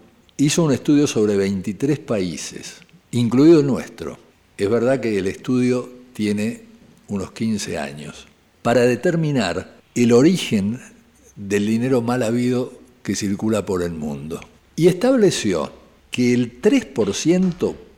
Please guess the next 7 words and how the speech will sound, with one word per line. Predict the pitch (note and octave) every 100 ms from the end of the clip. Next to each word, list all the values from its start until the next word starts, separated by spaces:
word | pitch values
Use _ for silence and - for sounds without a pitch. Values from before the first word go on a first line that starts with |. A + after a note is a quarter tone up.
| _ _
provenía | G#2+ G#2+ A2 C3+ C#3+
de | A2
la | G2
corrupción | G2+ F#2+ F#2 - A#2+ A#2+
política, | G#2 F#2 D#2 D2+ C#2 D2+ - - - - - - -
un | G#3 A#3+ G3+
tercio | G#3 A3 G3 - A#2 D#2